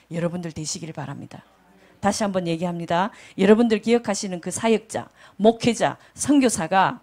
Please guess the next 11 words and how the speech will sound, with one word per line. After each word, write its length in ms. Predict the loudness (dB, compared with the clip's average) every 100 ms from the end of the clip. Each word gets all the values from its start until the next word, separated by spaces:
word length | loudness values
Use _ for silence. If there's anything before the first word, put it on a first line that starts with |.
| _ _ _ _ _ _ _ -8
하나님의 560 | 0 0 2 -2 -4
비즈니스에서 880 | -4 -4 -4 -6 -6 -8 -6 -6 -6 -10 _
부끄럽지 500 | -18 -12 -8 -8 -8
않은 160 | -10 -10
사람 280 | -12 -12 -14
되도록. 360 | -14 -18 -20 -20 _ _ _ _ _ _ _ _ _ _ _ -12
두 120 | -6
번째, 440 | -4 -4 -8 -8 _ _ _
말씀을 580 | -4 0 0 2 4 4
전하는 460 | 2 -2 -4 -4 -8
자, 200 | -10